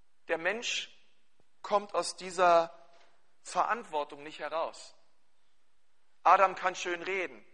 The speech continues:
aber er ist zur Verantwortung zu ziehen.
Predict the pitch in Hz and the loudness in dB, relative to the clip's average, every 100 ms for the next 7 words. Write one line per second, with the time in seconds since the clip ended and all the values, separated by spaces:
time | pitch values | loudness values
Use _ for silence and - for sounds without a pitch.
0 | - - - - - - - - - - | -20 -20 -20 -20 -20 -20 -20 -20 -20 -20
1 | - 143 143 151 147 151 - - - - | -6 -2 2 4 4 2 -2 -4 -12 -20
2 | - - - - 190 - 180 185 - - | -20 -20 -20 -6 0 4 6 4 0 -4
3 | - - - - - - - | -4 -12 -12 -10 -10 -12 -18